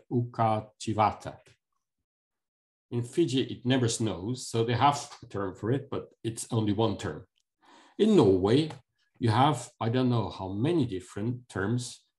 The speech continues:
for snow, because in fact, there are different versions of snow.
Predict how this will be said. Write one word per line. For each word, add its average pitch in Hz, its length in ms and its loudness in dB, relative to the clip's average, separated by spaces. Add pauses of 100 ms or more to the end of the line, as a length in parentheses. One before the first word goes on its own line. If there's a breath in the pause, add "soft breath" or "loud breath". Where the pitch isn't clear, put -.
for 110 180 0
snow, 117 360 0
because 101 540 -8
in 120 60 -14
fact, 120 320 -4
there 87 160 -12
are 131 340 4
different 98 440 -6 (440)
versions - 380 -10
of 113 100 -18
snow. - 300 -18